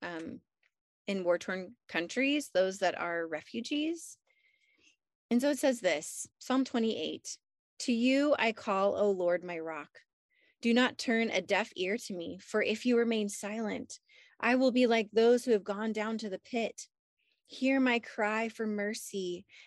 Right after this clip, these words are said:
as I cry to you for help, as I lift my hands toward your most heavenly, holy place." And that's just verses one and two. But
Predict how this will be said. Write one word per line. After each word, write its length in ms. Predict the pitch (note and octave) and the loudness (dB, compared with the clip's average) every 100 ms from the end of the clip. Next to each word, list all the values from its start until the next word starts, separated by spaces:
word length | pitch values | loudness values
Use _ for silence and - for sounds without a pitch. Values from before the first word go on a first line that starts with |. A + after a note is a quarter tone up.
| - | -2
as 140 | A3 | 2
I 120 | A#3 | 4
cry 540 | A3 - B3 A#3 B3 C4 | 2 0 0 2 2 2
to 120 | - A3+ | -2 -6
you 300 | G3 G#3+ A3+ | -2 0 0
for 180 | - | -4
help, 420 | G3+ - F3+ G3 _ _ _ _ - | -12 -8 -6 -8 _ _ _ _ -2
as 160 | G#3+ | 2
I 80 | A3 | 4
lift 300 | G#3+ A3+ A3+ | 6 4 2
my 140 | A3+ A3+ | 0 0
hands 640 | A3+ G3 E3+ E3+ F3 - | 0 -2 -4 -6 -10 -12
toward 240 | - G#3 G3 | -2 0 0
your 120 | G3 | -4
most 440 | F#3 E3+ F#3+ - - | -4 -6 -8 -14 -8
heavenly, 600 | G3+ F#3 F3+ F3 E3+ F3 _ | -6 -4 -6 -8 -8 -12 _
holy 580 | - G#3+ F#3 F3+ G3 G3+ _ | -4 -2 0 -4 -8 -12 _
place." 600 | _ - - - - - - _ _ _ _ _ _ _ _ _ _ _ _ - - | _ -6 -6 -6 -14 -18 -20 _ _ _ _ _ _ _ _ _ _ _ _ -20 -12
And 80 | A3+ | -2
that's 160 | B3 B3 | 0 0
just 180 | C#4 - | -2 0
verses 320 | A#3 A#3 G#3 | -2 -2 -4
one 180 | G3+ G3 | -2 -2
and 180 | G3 | -4
two. 460 | G3+ G3+ F3+ E3 - _ _ - - - _ | -2 0 0 -2 -4 _ _ -20 -20 -20 _
But 460 | A3+ B3 B3 A3+ | 0 4 4 2